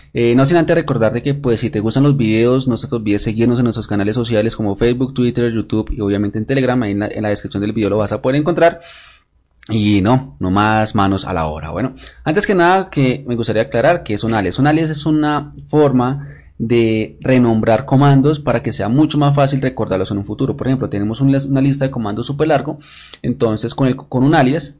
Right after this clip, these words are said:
lo redu-, podemos reducir. Por ejemplo, sabemos que para actualizar el sistema, ya sea en, en Debian, ya sea en Ubuntu, o en CentOS,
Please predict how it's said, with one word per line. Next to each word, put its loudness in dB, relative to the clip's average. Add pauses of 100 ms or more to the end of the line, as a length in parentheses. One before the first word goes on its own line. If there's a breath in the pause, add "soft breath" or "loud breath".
(100)
lo 2
redu-, 0
podemos -2
reducir. -4
Por -8
ejemplo, -2 (240 loud breath)
sabemos 0
que 0
para 2
actualizar -2
el -2
sistema, -6
ya -2
sea -2
en, 0
en -4
Debian, 0
ya -6
sea -6
en 0
Ubuntu, -2 (800 loud breath)
o 2
en 2
CentOS, 0